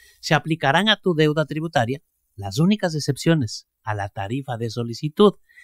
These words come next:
y los registros de pagos iniciales son, número uno, para personas con bajos ingresos que certifiquen que sus ingresos están por debajo de los niveles de pobreza. Y número dos,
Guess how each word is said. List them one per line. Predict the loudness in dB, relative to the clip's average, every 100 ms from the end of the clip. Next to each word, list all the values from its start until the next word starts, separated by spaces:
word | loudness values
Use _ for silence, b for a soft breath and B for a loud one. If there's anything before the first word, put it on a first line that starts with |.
| b 2
y | 2
los | 2 -2
registros | -4 -6 -4 -4 -6 -6 -6
de | 2
pagos | 6 6 4 -4 -6
iniciales | -2 0 0 -2 -2 -2 -4
son, | -4 -4 -8 -16 _ _
número | -6 -2 -2
uno, | -4 -10 _ _
para | -6 -6
personas | -8 -4 -4 -4 -6
con | -10 -6
bajos | -6 -6 -8
ingresos | -6 -6 -6 -10 -20 _ _ _ _
que | -2
certifiquen | 0 0 -2 -4 -4 -4 -2 -2 -2
que | -6
sus | -4 -4
ingresos | -2 0 -2 -4 -12
están | -6 -4 -4 -4
por | -6 -4 -4
debajo | 0 0 2 0 -2 -2 _ _ _ _ _ _
de | 0 0
los | 0 -10 -12
niveles | -12 -6 -6 -6 -8
de | -6 -6
pobreza. | -2 -4 -2 -2 -4 -10 _ _ _ _ _ _ _ b b _
Y | 0 0
número | 2 0 0 0
dos, | -2 -2 -14